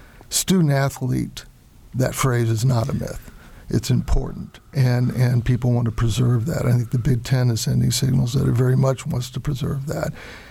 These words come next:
Indiana University right now graduates ninety-two percent of its athletes.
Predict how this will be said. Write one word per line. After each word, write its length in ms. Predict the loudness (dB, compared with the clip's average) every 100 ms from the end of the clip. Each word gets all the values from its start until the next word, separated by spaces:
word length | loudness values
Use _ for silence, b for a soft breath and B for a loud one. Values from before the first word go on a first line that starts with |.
| B
Indiana 340 | 2 4 4
University 460 | 2 2 0 0 0
right 280 | 0 0 0
now 260 | 0 0
graduates 580 | 0 -2 -2 -2 -2 0
ninety-two 520 | 2 2 2 0 -2
percent 360 | -2 -2 -2 -2
of 80 | -4
its 140 | -6
athletes. 560 | -6 -8 -10 -14 -16